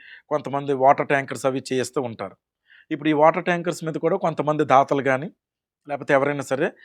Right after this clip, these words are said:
ఈ ఫ్లెక్సీలు, బ్యానర్లతో చేసే అవకాశాలు ఉన్నాయి, అవి కూడా చేయకూడదు. పూర్తిగా ఈ బ్యానర్లు కానీ, ఫ్లెక్సీలు కానీ ఇవేవి కూడా వీటి మీద, ఆ, ఉండకూడదన్నమాట. ఇవి, ఇటువంటివన్నీ కూడా మనం already గైడ్ చేయటం జరిగింది.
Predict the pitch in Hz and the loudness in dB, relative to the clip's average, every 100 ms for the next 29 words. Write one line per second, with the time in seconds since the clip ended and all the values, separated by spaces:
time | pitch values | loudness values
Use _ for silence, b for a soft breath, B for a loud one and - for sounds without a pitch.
0 | B B 147 160 143 170 156 143 139 143 | B B -6 -6 -4 -2 0 2 0 -2
1 | 127 156 - 135 160 160 - - 139 151 | -4 -6 -4 0 4 2 0 -4 -2 4
2 | 156 156 175 127 123 104 b b 139 151 | 4 4 0 0 -6 -10 b b -4 -2
3 | - 151 190 - 131 117 117 101 107 _ | 0 2 2 2 -2 -2 -6 -8 -18 _
4 | _ _ _ _ _ _ _ _ - 160 | _ _ _ _ _ _ _ _ -6 -6
5 | 160 151 185 - _ _ 147 143 139 131 | -2 0 0 -2 _ _ -12 -8 -2 0
6 | 139 147 139 143 170 143 - 135 131 147 | 0 -2 -2 -6 -6 -8 -6 -4 -4 -4
7 | 160 135 135 139 131 147 262 b b b | -4 -2 -2 -6 -6 -6 -6 b b b
8 | b 143 139 139 139 131 117 123 - 123 | b -6 -6 -6 -2 2 2 -2 -6 -2
9 | 123 120 127 135 - 127 113 104 98 _ | 0 0 -2 -4 -2 -2 -4 -6 -14 _
10 | _ b b b b 151 160 220 185 226 | _ b b b b -4 -2 -2 -2 2
11 | 233 208 196 175 180 175 170 254 190 156 | 2 2 0 0 -2 0 0 0 -2 -4
12 | 147 143 b b b 135 143 156 147 139 | -6 -12 b b b -2 -2 -2 2 2
13 | 143 - 147 139 123 120 131 135 | 2 0 -2 2 0 0 -4 -6